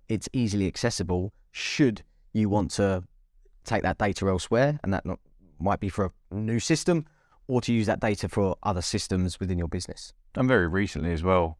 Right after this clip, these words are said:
Speaker 2: talking to a, a, a new customer of ours, actually, and they were looking to expand into a, a new geographic location. And in terms of that, that data piece, it comes back round to, right, well,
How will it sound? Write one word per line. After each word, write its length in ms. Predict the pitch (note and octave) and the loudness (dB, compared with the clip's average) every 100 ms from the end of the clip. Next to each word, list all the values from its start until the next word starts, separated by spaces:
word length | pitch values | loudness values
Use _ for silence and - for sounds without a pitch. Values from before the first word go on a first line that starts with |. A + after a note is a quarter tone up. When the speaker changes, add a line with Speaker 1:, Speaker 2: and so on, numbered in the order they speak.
| - | -12
Speaker 2:
talking 260 | - F2+ F2 | -4 -2 -2
to 220 | - E2+ E2 | -2 2 2
a, 280 | E2 D#2+ E2+ | 2 0 -4
a, 80 | - E2 D#2+ - | -6 -4 -2 -4
a 40 | |
new 220 | E2 E2 D2+ | -2 -4 -2
customer 420 | - E2 E2 D#2+ | -4 -4 -4 2
of 80 | F#2 | 4
ours, 320 | G#2 E2 D#2 | 4 4 0
actually, 400 | A#1+ - D#2+ D#2 | -4 -2 -2 -2
and 160 | F2 | -2
they 80 | E2+ | -2
were 140 | D#2+ E2 | 0 0
looking 260 | E2 D2+ | -2 -4
to 80 | D2+ | -8
expand 540 | - - F2+ F2 D#2+ D#2 | -8 -6 0 2 2 0
into 540 | D#2+ - E2+ D#2 D2+ - | -4 -2 -2 -2 -6 -8
a, 140 | E2 D#2+ - | -6 -6 -4
a 40 | |
new 300 | E2+ E2+ D2+ D2 | -4 -2 -4 -8
geographic 680 | - F2+ D#2+ F2+ D#2+ - - | -4 -2 0 -2 -2 -4 -2
location. 640 | F2+ E2 G#2 G2+ - D#2 - - - _ - | -2 0 0 0 -2 -8 -12 -20 -20 _ -6
And 120 | E2 | -4
in 60 | |
terms 260 | - G2 D#2 | 0 2 2
of 80 | D2+ | 0
that, 220 | A#1+ - | 0 0
that 160 | F2+ E2+ - | 0 0 -2
data 320 | - G2+ F#2 D#2+ | 0 0 0 -4
piece, 240 | E2 D2+ | -4 -6
it 80 | - | -6
comes 260 | - F2+ | -2 -2
back 240 | - D#2+ - | 0 -4 0
round 320 | F2+ F2+ E2 | 0 2 0
to, 280 | - E2 D#2 | -2 -4 -2
right, 260 | F2 F#2 - | 2 2 2
well, 380 | F2+ F2 D#2+ | 2 2 0